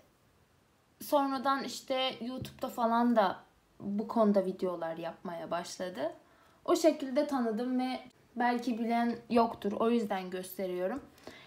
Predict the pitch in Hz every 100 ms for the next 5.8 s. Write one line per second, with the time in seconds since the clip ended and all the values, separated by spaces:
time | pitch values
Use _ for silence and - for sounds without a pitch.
0 | - - 311 285 294 302 320 285 302 254
1 | 277 - 254 247 202 170 147 147 - -
2 | - - - - _ _ _ _ _ _
3 | _ _ _ - - - - - - 277
4 | 269 233 233 226 233 240 240 - 220 202
5 | 220 185 185 180 180 185 185